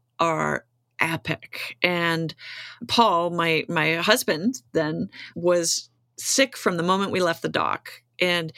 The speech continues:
you can only imagine what physical condition someone is like after twelve days of, of throwing up and being sick. So by the time we got to Antarctica, we were in pretty rough shape.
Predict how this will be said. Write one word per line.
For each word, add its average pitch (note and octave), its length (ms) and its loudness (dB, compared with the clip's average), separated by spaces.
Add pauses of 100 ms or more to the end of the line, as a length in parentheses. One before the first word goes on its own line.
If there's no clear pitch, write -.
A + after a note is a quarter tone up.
(320)
you G#3 100 2
can A3 120 4
only A#3+ 200 4
imagine F3+ 460 2
what D3+ 160 0
physical E3 400 0
condition D#3 540 -2
someone E3 360 -2
is - 160 -4
like - 300 -4
after D#3 240 -4
twelve E3 800 -2 (120)
days D3 420 -2
of, - 360 -8
of - 180 -4
throwing D#3+ 520 -2
up - 180 -4
and - 100 -4
being D3 360 -2
sick. - 400 -2
So G3 100 0
by G3 120 -2
the G3+ 60 -2
time C#4+ 240 2
we G#3+ 120 2
got E3 300 2
to - 140 -2
Antarctica, G#3+ 600 0
we G#3+ 160 2
were G3+ 80 0
in F3+ 80 -4
pretty D#3+ 240 0
rough C#3 220 -4
shape. - 420 -4